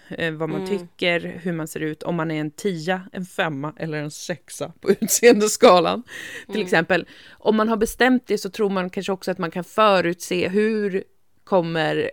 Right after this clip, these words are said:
Speaker 1: eh, nästa dag bli? Hur kommer nästa
Speaker 2: Mm.
Speaker 1: fest vara? Hur kommer den här, det här jobbet vara? Vad som helst.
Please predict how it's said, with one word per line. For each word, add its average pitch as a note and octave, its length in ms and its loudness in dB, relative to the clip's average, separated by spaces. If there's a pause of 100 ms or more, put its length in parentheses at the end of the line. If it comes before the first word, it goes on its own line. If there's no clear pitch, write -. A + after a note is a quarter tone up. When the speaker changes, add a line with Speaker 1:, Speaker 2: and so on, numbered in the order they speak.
(120)
Speaker 1:
eh, D3 500 0 (420)
nästa G#3 340 -2
dag D3+ 200 0
bli? D2+ 260 -6 (220)
Hur A3+ 80 -4
kommer G3 220 -2
nästa F3 420 -2
Speaker 2:
Mm. E3+ 140 -10
Speaker 1:
fest - 480 -4
vara? D3+ 320 -4 (260)
Hur F#3+ 80 -4
kommer G3 460 2
den F#3 200 -4
här, D#3+ 460 -2
det F3 160 -10
här D#3+ 120 -4
jobbet D#3+ 420 -4
vara? C#3 120 -6 (240)
Vad A#3 160 -4
som F#3+ 140 -6
helst. - 480 -12